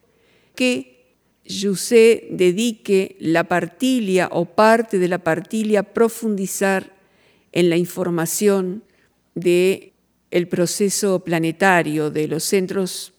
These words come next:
planetarios, de los retiros de la hermandad, para que nosotros nos podamos coligar,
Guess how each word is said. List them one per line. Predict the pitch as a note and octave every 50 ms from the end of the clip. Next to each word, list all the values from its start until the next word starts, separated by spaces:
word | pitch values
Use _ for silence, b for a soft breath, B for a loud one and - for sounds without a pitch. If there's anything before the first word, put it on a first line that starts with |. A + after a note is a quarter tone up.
| _ _ _ _ _ _
planetarios, | - F3 E3 E3 D#3+ D#3 - F#3 F#3 F3+ F3+ F3 F3 D#3+ D#3+ D#3+ E3 E3 - - - - _ _ _ _ _ _ -
de | - E3+ E3+ E3
los | E3+ D#3+ E3
retiros | E3+ E3 D#3+ - G3 F#3 F3+ F3
de | F3 E3+
la | D#3 D#3
hermandad, | D#3 D3+ D3+ D3+ D3+ D3 C#3+ C3 - F#3 - _ _ _ _ _ b b b b b b b b b b b b b b b b
para | - F3 F3+ F3+ F3
que | F#3 F#3
nosotros | F3+ F3+ F3+ - - - B3 B3 B3 A#3+ - G3 G3 F3+
nos | F#3+ F3+
podamos | - - F#3+ F#3+ G3+ G#3 G#3+ A3 -
coligar, | - - F#3+ F3+ E3+ F3 F3 E3+ F#3+ G#3+ G#3+ G#3+ G#3 G#3 G3+ -